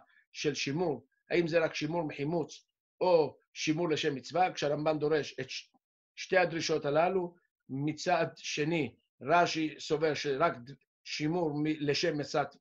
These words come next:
מצווה, וכשהרמב"ם סובר שרק לשימור מחימוץ. <coughs> אלה הם הדברים העיקריים.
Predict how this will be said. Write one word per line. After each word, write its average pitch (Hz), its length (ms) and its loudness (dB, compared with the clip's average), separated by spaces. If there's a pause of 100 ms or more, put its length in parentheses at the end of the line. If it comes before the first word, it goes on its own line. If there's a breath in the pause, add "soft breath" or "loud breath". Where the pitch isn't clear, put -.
מצווה, 170 360 0 (500)
וכשהרמב"ם 165 1120 2
סובר 165 400 4
שרק 165 340 -2
לשימור 160 640 -4 (340)
מחימוץ. 131 600 -4 (460 soft breath)
<coughs> - 800 -2
אלה 180 180 4
הם 156 240 2 (380)
הדברים 147 440 0
העיקריים. 143 1300 -2